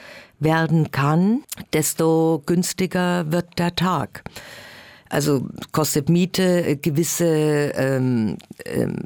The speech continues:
ja, Kameraausrüstung und alles, was man mieten muss und so weiter. Das ist pro Tag. Und je mehr man dann an diesem Tag,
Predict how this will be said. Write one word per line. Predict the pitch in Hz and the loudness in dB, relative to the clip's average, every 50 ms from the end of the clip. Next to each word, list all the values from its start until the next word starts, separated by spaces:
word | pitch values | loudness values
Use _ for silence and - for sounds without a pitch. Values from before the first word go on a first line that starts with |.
| - | -6
ja, | - - 147 151 156 160 160 139 - | -2 0 0 2 2 0 -2 -4 -4
Kameraausrüstung | - 147 151 170 185 180 160 151 170 170 - 147 160 151 - - - 170 160 147 - - 170 165 165 | -2 0 2 2 2 2 2 0 0 0 2 2 2 2 0 0 0 0 0 0 0 0 0 2 2
und | - 147 156 156 147 - - - | 2 2 2 2 0 -2 -2 -2
alles, | 151 160 165 151 - | 0 0 -2 -2 -4
was | - 156 - - | -4 -4 -2 0
man | 160 160 156 156 156 | 0 0 2 2 2
mieten | 156 160 175 156 - 175 180 | 2 2 0 0 0 2 2
muss | 170 160 165 165 160 160 160 - - - - - - - - - - - - | 4 4 4 2 2 0 0 -2 -6 -8 -10 -14 -16 -16 -14 -16 -16 -8 0
und | - 170 165 | 2 2 2
so | - 156 151 | 2 2 0
weiter. | 143 151 147 156 147 - 175 170 | 0 0 0 0 0 0 -2 0
Das | - - - - - | 0 -2 -2 -2 0
ist | - 165 151 - - | 0 0 0 -2 -6
pro | - - 156 | -6 -4 -4
Tag. | 151 - - 131 151 165 - - | -4 -2 0 0 0 0 0 0
Und | 185 175 147 | 0 0 2
je | 160 160 | 2 2
mehr | 156 156 156 160 165 | 2 2 2 2 2
man | 170 185 185 180 180 175 175 175 175 - | 2 2 2 2 2 2 2 0 0 -2
dann | - 156 156 175 180 | -4 -4 -2 -2 -2
an | - - 165 170 | 0 0 -2 -2
diesem | 147 170 170 151 - 170 156 - | 0 0 0 0 0 0 -2 -2
Tag, | - 131 147 151 156 160 | -2 -2 0 0 0 -2